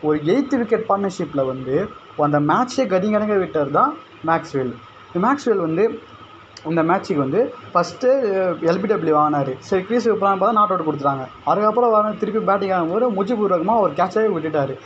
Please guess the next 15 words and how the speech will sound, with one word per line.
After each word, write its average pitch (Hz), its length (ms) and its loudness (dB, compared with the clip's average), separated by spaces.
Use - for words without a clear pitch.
அதுக்கப்புறமாட்டு 233 760 0
அசுரனா 220 460 2
மாறினவர் 135 480 0
பேட்டிங்கில் 202 580 0
போட்டு 202 200 0
பொழந்து 160 360 2
ட்வென்டி 196 380 2
ஒன் 185 160 0
ஃபோர்ஸும் 175 520 0
பத்து 175 300 0
சிக்ஸரும் 220 440 2
அடிச்சு 147 340 -4
மேட்ச்சை 196 320 2
வந்து 196 240 -2
கதிகலங்க 196 480 0